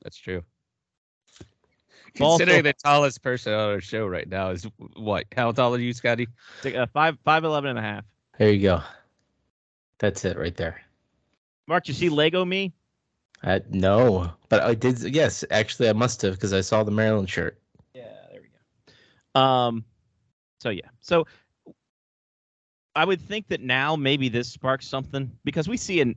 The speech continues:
Speaker 2: in nascar too, because Jordan owns a nascar team, Pitbull owns a nascar team.
Speaker 1: Uh-huh.
Speaker 2: Um, uh, Emmett Smith owns a nascar truck team. Like, I mean, you get, you get some of these. I wanna see more celebrities. I, is Pat Sajak own part of it, or is it,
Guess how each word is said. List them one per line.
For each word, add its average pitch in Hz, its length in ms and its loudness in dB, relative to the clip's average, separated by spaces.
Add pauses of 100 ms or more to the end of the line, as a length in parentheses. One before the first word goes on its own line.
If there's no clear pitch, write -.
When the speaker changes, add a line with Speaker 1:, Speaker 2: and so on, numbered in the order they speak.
Speaker 2:
in 107 300 -6
nascar 110 600 0
too, 147 240 -6
because 101 240 -8
Jordan 117 320 -2
owns 107 180 -4
a 104 40 -10
nascar 120 480 -8
team, 120 320 -8 (340)
Pitbull 143 400 4
owns 131 160 0
a 127 60 0
nascar 123 460 -2
team. 117 500 -4
Speaker 1:
Uh-huh. 85 220 -8 (500)
Speaker 2:
Um, 98 520 0 (760)
uh, 104 220 4 (140)
Emmett 143 260 2
Smith 143 380 0
owns 127 200 -2
a 120 60 -2
nascar 117 420 -2
truck 120 260 -4
team. 123 360 -8 (880)
Like, 127 180 2
I 147 60 4
mean, 165 280 0
you 170 80 -8
get, 175 220 0
you 175 100 -8
get 185 200 -2
some 185 220 -2
of 190 60 0
these. 165 180 -4 (160)
I 214 80 0
wanna 285 180 -2
see 214 140 -8
more 156 180 0
celebrities. 85 600 -8 (140)
I, 147 200 -2
is 165 140 -2
Pat 330 240 0
Sajak 196 480 2
own 160 220 0
part 151 260 2
of 165 80 0
it, 170 80 0
or 120 120 2
is 104 100 0
it, 101 100 -2